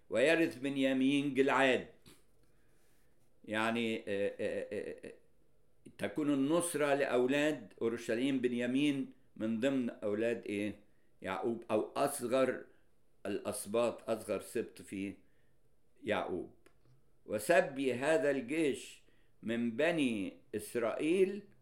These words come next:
يرثون الذين هم من الكنعانيين الأمم إلى صرفة، صرفة صيدا، احنا عارفينها دي. وسب-، وسبي أورشليم الذين في صفارد يرثون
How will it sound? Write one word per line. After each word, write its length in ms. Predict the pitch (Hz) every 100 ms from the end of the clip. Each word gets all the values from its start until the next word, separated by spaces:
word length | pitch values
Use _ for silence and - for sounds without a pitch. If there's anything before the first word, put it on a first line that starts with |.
| - - - - 113
يرثون 720 | 113 123 131 123 175 185 143
الذين 480 | 123 120 123 123
هم 260 | 123 127 131
من 140 | 117
الكنعانيين 800 | 110 - 120 117 113 110 135 151
الأمم 500 | 131 - 151 165 185 220 - - _ -
إلى 220 | 147 127
صرفة، 520 | - 117 107 104 87 - - - - - - -
صرفة 360 | - 113 - 104
صيدا، 360 | - 131 92
احنا 240 | 80 95 98
عارفينها 420 | 87 - 85 71
دي. 200 | - - - - - - - -
وسب-، 480 | - - 180 165 127 - - -
وسبي 500 | 110 - 185 147 127
أورشليم 640 | - 120 123 127 139 151 127
الذين 500 | 113 107 123 113 101
في 180 | 98
صفارد 580 | 87 90 - 131 156 147
يرثون 760 | 127 107 101 127 123 117 110